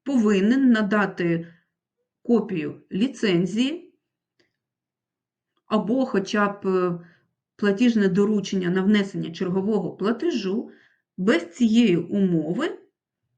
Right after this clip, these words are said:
постачальники товари не видають, незважаючи на те, що законом це передбачено.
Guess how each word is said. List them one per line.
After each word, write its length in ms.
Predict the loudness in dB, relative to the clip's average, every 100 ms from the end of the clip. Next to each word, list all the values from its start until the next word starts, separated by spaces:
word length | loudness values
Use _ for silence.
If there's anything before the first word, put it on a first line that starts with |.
| _
постачальники 760 | -10 -8 -8 -2 -2 -2 -6 -8
товари 640 | -4 -2 0 0 0 -6 -10 _ -6
не 440 | -2 0 -2 -6
видають, 800 | -8 -4 0 0 0 -6 -16 _ _ _ _ _ _ _ _ _ _ _ _ _ 0
незважаючи 760 | 0 0 0 2 2 0 -2
на 120 | -2
те, 160 | -2 -6
що 140 | -4
законом 480 | -4 -4 -4 -2 -2
це 140 | -2
передбачено. 960 | -6 -4 -6 -6 -10 -10 -12 -12 -12